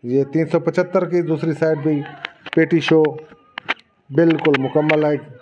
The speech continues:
जुरस, स्पैंडल और टायर भी बिल्कुल ज़बरदस्त है। तो next भी हमारे पास जो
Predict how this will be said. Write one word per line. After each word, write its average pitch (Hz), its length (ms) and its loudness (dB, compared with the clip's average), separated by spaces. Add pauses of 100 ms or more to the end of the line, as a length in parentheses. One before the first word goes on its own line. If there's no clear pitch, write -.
(360)
जुरस, 147 400 0
स्पैंडल 147 440 -2
और 135 340 -4
टायर 147 280 2
भी 131 180 0
बिल्कुल 131 440 0 (1160)
ज़बरदस्त 131 720 0
है। 117 140 -2 (1900)
तो 135 320 2
next 180 420 2 (1080)
भी 165 100 6
हमारे 165 300 4
पास 165 240 2
जो 156 220 4